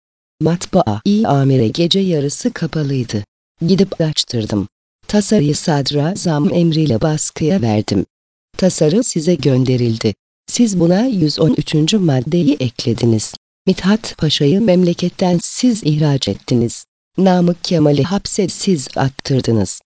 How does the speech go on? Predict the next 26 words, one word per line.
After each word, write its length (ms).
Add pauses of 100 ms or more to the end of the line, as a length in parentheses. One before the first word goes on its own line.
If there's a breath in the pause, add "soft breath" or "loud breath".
(120)
Ordunun 520
yönetimini 720
yetkililerin 720
elinden 540
alarak 500
Yıldız 340
Sarayı'na 540
siz 400
verdiniz. 600 (180)
Sıkı 340
yönetimi 500
siz 340
ilan 400 (500)
ettirdiniz. 800 (220)
Ahmet 640
Vefik 420
Paşa 300
gibi 300
bir 220
ahmağa 480
emir 340
vererek 520
Millet 500
Meclisi'ni 640
siz 340
kapattırdınız. 1000